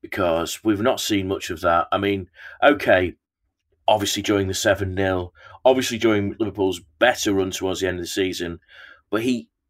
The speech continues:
his face was like thunder for a lot of the season, wasn't it? And the back room at Liverpool has shifted around. There's been people leaving.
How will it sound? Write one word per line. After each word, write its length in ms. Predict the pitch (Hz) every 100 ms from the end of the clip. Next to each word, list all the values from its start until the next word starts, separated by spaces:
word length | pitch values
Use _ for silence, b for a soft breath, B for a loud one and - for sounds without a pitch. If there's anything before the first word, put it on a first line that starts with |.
| _ _
his 240 | 95 117 -
face 320 | 101 104 98
was 120 | 85
like 160 | 85 -
thunder 300 | 107 101 87
for 240 | 85 82
a 100 | 87
lot 300 | 95 92 -
of 300 | 90 80 - b b b b _
the 60 |
season, 460 | 90 - 90 82 80
wasn't 360 | 85 90 85 82
it? 180 | 76 - _ _
And 540 | 82 85 82 85 82 - _ _
the 100 | -
back 320 | 87 117 120 143
room 220 | 135 127
at 80 | -
Liverpool 400 | 127 - 127 120
has 100 | 117
shifted 400 | - 127 127 120
around. 320 | 123 120 120
There's 140 | 107
been 180 | - 92
people 300 | 110 101 110
leaving. 680 | 107 113 110 107 107 107